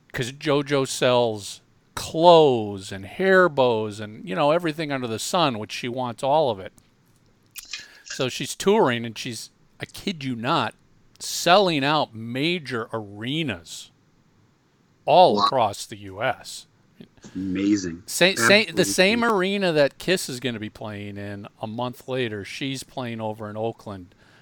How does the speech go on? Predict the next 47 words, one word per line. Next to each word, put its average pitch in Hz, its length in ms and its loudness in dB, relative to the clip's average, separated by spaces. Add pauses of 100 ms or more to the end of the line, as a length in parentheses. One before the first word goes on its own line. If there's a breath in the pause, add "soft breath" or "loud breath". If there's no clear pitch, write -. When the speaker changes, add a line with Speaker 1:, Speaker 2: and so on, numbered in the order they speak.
(160)
Speaker 1:
the 113 100 -6
Oakland 113 320 -8
Coliseum, 107 840 -6 (380)
next - 320 -8
week. 117 420 -4
And 127 80 -4
I'm 127 100 -2
gonna 127 160 -6
surprise 107 520 -4
Dooley. 87 260 -16 (420)
We're, 123 120 -12
I'm 123 140 -12
gonna 117 160 -6
pick - 220 -2
her 139 140 4
up - 160 2
from, 107 320 -6 (560 soft breath)
um, 104 560 -2
camp 147 540 -2
and 110 180 -12
just 113 240 -6
tell 127 120 4
her 120 260 4 (280)
it's - 140 -14
a 117 60 -6
daddy 127 340 6 (140)
date 147 260 4
night 139 320 0
and 127 100 -10
we're 123 120 -8
going 131 220 -4
somewhere 127 320 -6
special. 117 580 -2 (640)
Speaker 2:
She's 107 260 0
Speaker 1:
And 135 80 4
Speaker 2:
gonna 147 100 8
love 120 180 4
it. - 60 -6
Speaker 1:
she's - 400 0
gonna 131 280 4
walk 139 280 8
in 143 220 6
and 127 100 -2
it's 120 160 -6
gonna 127 240 -4
be 123 280 -2 (140)
fifteen - 640 -4